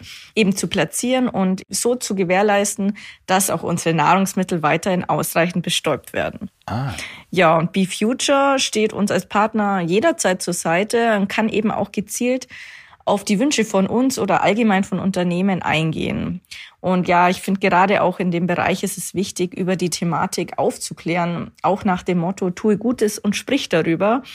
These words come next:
Speaker 1: Und ja, da bekommen wir reichlich Material, um unsere Kollegen und Kolleginnen, aber auch eben unsere Vertriebspartner da draußen für das so wichtige Thema zu sensibilisieren.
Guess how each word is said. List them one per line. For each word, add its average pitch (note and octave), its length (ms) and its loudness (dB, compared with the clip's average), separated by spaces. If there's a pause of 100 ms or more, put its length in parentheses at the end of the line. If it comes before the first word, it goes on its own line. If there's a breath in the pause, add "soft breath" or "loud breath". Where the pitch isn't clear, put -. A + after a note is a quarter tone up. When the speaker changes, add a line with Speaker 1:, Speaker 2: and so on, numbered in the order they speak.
(440 loud breath)
Speaker 1:
Und F#3+ 440 4
ja, F#3 140 6
da F3 80 4
bekommen F3 360 0
wir F3 120 4
reichlich F3+ 440 2
Material, F3 600 2
um - 80 -2
unsere G3 260 0
Kollegen G3 460 2
und F3 120 -2
Kolleginnen, G3+ 680 2
aber G#3 360 4
auch G3+ 180 0
eben G#3 220 0
unsere G#3+ 260 -2
Vertriebspartner G3 840 -2
da F3+ 120 0
draußen F#3+ 540 -2 (240 loud breath)
für G#3 100 -4
das F#3+ 220 -4
so A3 160 2
wichtige F#3+ 380 0
Thema E3+ 340 -2
zu - 80 -6
sensibilisieren. D#3 1040 -4